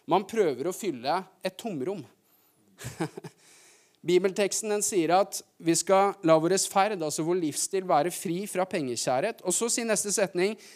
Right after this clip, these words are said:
«Vær fornøyd med det dere har.» Du skjønner, kontrasten til en som er pengekjær, det motsatte, det er en som er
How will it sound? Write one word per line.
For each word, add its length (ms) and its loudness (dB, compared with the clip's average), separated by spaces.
«Vær 520 4
fornøyd 680 -2
med 140 0
det 180 2
dere 200 0
har.» 280 -2
Du 80 -4
skjønner, 340 2
kontrasten 800 4
til 320 2
en 180 0
som 220 -4
er 80 -4
pengekjær, 720 -2
det 100 -4
motsatte, 640 -2
det 140 0
er 160 0
en 100 -2
som 220 -4
er 180 0